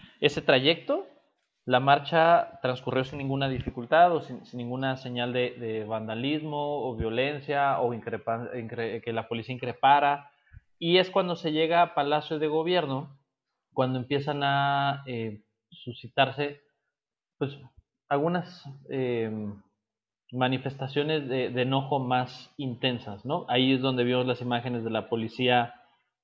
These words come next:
eh, bueno, de las patrullas siendo incendiadas, del Palacio de Gobierno siendo grafiteado, de la gente rompiendo la puerta, una puerta de Palacio de Gobierno.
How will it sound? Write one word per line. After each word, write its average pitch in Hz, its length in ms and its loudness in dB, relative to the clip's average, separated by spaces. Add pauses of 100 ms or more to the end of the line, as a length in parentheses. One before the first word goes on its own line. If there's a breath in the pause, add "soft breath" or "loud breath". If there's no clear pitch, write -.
(140)
eh, - 400 -4
bueno, 131 320 0
de 120 60 6
las 113 120 0
patrullas 156 540 4
siendo 139 260 0
incendiadas, 135 680 0 (380)
del 113 420 6
Palacio 120 460 6
de 120 80 0
Gobierno 123 560 0
siendo 120 640 2
grafiteado, 135 920 4
de 113 160 -2
la 104 160 0 (140)
gente 127 420 -2
rompiendo 117 1120 2 (480)
la 110 240 -4
puerta, 135 260 2
una 143 220 -2
puerta 139 280 0
de 135 100 0
Palacio 117 760 -2
de 107 80 -4
Gobierno. 147 580 2